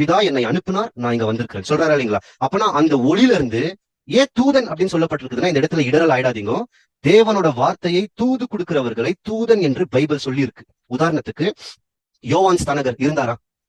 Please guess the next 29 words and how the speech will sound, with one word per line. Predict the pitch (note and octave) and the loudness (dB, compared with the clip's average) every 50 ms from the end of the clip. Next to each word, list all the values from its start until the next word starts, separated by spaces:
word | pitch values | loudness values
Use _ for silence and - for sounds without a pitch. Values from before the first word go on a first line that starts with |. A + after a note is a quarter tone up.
| _ | _
யோவான் | - A2+ C3+ F3+ A3 A3+ A3 G#3 - | -4 0 2 4 4 2 0 -2 -4
ஸ்நானகரை | - E3+ D#3+ D3 B2+ - E3 F3 | -4 -4 -4 -4 -4 -4 -4 -2
பைபிள் | C3 C#3 D3+ D3+ E3 D3+ - G3+ | -2 -2 -2 -2 -4 -6 -4 -4
தூதன் | G#3 G3 F#3+ E3+ | -2 -2 -2 -2
தான் | - - - | -4 -8 -8
சொல்லும். | - A#2+ G2+ G2+ - | -8 -8 -8 -8 -6
எப்படி | - C3 D#3+ - | -6 -4 -4 -2
சொல்லுனா, | - B2 A2 A#2 C3+ F#3+ G3 - _ | -2 -2 0 0 -2 -2 -4 -8 _
"உனக்கு | - B2+ F3+ G3 - - F#3+ F#3 G3 | 0 2 2 2 2 0 2 2 4
முன்னாடி | G#3+ A3 G#3 G#3 | 4 4 2 2
என்னோட | G#3+ G#3 F#3+ F3+ E3 D#3+ - A3 | 0 0 0 0 -2 -2 -4 -2
தூதனை | A3+ A3+ G#3 G3 F#3 E3+ D#3+ | -2 0 0 0 0 0 -2
நான் | D3+ C#3 - | -2 -2 -4
அனுப்புவேன், | E3 - D3+ C3 C3 C#3 C#3 A#2+ | -4 -4 -6 -6 -4 -4 -6 -4
வழியை | G2 C3 D#3 F3 F3+ E3 | -4 -2 -2 0 0 0
ஆயத்தம் | C3 A#2+ - D#3 - C#3+ C3+ - A#2+ | 0 -2 -2 -4 -6 -8 -10 -10 -8
பண்ணுவார்." | A#2 - - A2+ A2 - _ | -6 -2 -2 -2 -2 -4 _
யார் | - C#3+ E3+ G#3+ | -2 0 2 2
தான் | G#3 - G#3 F3+ E3+ | 2 2 2 2 2
வருவாருன்னு | F3 F3 E3+ | 2 0 -2
பாத்தீங்கன்னா, | E3 D#3 C#3+ C#3+ F3+ F#3+ | -2 -6 -6 -4 -2 0
யோவான் | D3+ C#3+ C#3+ C#3 C3+ - | 0 2 2 0 -2 -4
ஸ்நானகர். | - A2+ G2+ F#2+ G2 - - - - - | -8 -10 -10 -12 -12 -14 -18 -12 -8 -4
அப்பனா | A#2+ G3+ A3 A#3 F#3+ | 0 0 0 0 2
தேவனோட | C#3 E3+ G3+ A3 A3 G#3+ G#3 G3+ - | 2 2 4 4 4 2 4 4 2
வேலைகளை | A#2+ A#2 C#3+ D#3+ D#3+ D#3 D3+ C3+ C3 B2+ | 2 2 2 4 4 4 4 2 0 0
செய்கிறவர்கள், | - - B2+ B2 A#2+ A2+ G#2 G2 F#2+ - A#2 D3 G3 G#3 - - _ _ - | -2 -4 -4 -4 -2 -4 -4 -4 -4 -2 -2 -2 -2 -4 -6 -14 _ _ 0
தேவனோட | D3 F3+ G3 F#3+ F#3+ F3+ D#3+ D3 | 0 0 2 0 0 0 0 2
வார்த்தைகளை | - - - D#3+ - F3 E3 D3+ D3 | 2 2 0 0 0 -4 -4 -4 -4